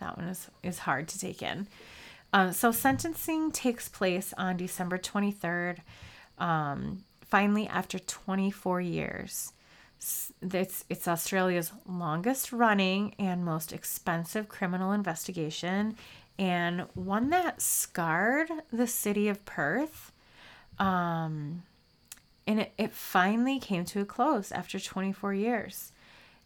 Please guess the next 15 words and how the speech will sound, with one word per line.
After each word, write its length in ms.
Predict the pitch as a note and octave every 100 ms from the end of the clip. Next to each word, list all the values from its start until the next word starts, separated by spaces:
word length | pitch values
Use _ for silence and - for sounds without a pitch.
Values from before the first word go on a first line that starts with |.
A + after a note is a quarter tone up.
| -
And 480 | G3+ G3+ G3 F#3+ - -
there 580 | F#3 F#3+ C4 D4+ E4+ E4+
are 200 | B3 B3
people 420 | - G3+ G#3+ G#3+
who 140 | G#3
think 420 | G3+ F#3+ F3+ -
that 480 | - E3+ E3 E3 -
there 160 | F#3 E3+
are 80 | F3
more 220 | E3+ E3
victims 640 | E3 E3 F#3+ G#3+ A#3 A#3 -
of 320 | A3+ A3+ G#3+
Bradley 600 | A3+ A3+ A3 A#3 A3+ A3+ G#3+
John 360 | A#3+ G#3+ A3
Edwards, 680 | - A3 A3+ A3+ A3+ - -